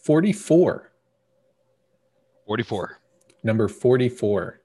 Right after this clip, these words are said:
Speaker 1: We're getting up there.
Speaker 2: Like a big,
Speaker 1: Um,
Speaker 2: dirty Harry.
Speaker 1: Yeah. <laughs>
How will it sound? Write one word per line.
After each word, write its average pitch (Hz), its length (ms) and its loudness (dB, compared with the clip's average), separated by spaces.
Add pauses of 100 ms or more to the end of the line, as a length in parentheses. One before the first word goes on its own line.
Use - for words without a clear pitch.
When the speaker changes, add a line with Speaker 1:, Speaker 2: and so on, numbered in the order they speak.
(120)
Speaker 1:
We're 120 120 -2
getting 117 260 0
up 110 180 -6
there. 87 240 -8 (640)
Speaker 2:
Like 117 180 -2
a 120 80 0
big, 113 200 0
Speaker 1:
Um, 92 120 -8
Speaker 2:
dirty 117 320 0
Harry. 107 440 -2 (920)
Speaker 1:
Yeah. 160 400 4
<laughs> - 60 -8